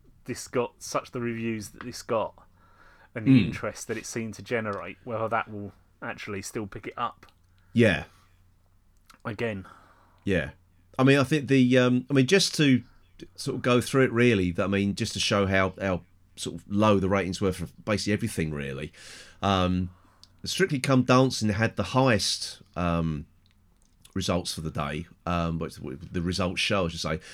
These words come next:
Speaker 2: eight point six five. Countryfile had not four point nine one. So there's additional two million people tuned to Doctor Who after Countryfile, which again isn't to be sniffed at.
Speaker 1: No.
Speaker 2: Um,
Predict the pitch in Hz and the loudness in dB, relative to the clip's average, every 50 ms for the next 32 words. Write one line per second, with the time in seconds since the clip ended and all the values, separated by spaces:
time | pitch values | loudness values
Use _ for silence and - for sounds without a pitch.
0 | - - - 131 131 127 - - 120 113 101 82 - - 113 - - - - - | -18 -2 2 2 2 2 2 2 2 2 2 0 -2 -2 -4 -4 -4 -4 0 2
1 | 113 92 80 82 85 - - - 160 165 170 165 - - 127 - - 139 131 123 | 2 2 2 0 -2 -4 -2 0 2 2 2 0 -4 -6 -6 -4 0 0 2 2
2 | 120 110 104 113 113 113 123 113 117 113 - - - 135 123 117 - - 120 110 | 2 2 2 0 0 0 2 0 0 -2 -2 -4 0 0 0 0 0 0 -2 -2
3 | 107 101 117 110 107 104 107 104 101 101 101 160 156 151 165 165 285 285 - - | 0 0 2 2 2 2 2 2 0 0 2 0 0 0 0 -2 0 0 0 2
4 | 247 240 233 220 - - - - - - _ - - - 214 202 190 185 180 175 | 4 4 4 4 0 -4 -18 -20 -20 -18 _ -2 2 4 6 6 6 6 4 4
5 | 170 - 190 180 170 160 135 - - 170 156 139 - - 170 143 123 - - 147 | 2 2 0 2 2 0 -4 0 0 0 0 0 2 0 0 0 0 -2 0 2
6 | 143 151 156 165 156 143 - - - 101 87 82 82 _ _ _ _ _ - _ | 4 4 4 4 4 2 -2 -2 0 0 0 0 -2 _ _ _ _ _ -20 _
7 | - - _ _ _ - 123 110 95 - - - - 95 92 98 107 104 - - | -20 -20 _ _ _ 0 0 0 0 -2 -8 -4 0 0 0 0 0 -4 -2 0
8 | - 185 170 151 131 135 127 - - - 113 - - - 123 113 107 - - - | 2 2 2 2 0 -2 -6 -6 -4 -2 -2 -2 0 2 2 0 0 -2 -6 -4
9 | 69 87 120 - - _ _ _ - - - - - - _ _ - 123 117 117 | -4 -2 -4 -6 -8 _ _ _ -20 -20 -20 -20 -20 -20 _ _ 2 4 6 6
10 | 117 117 117 117 117 117 117 117 117 | 6 6 6 4 2 2 0 -2 -4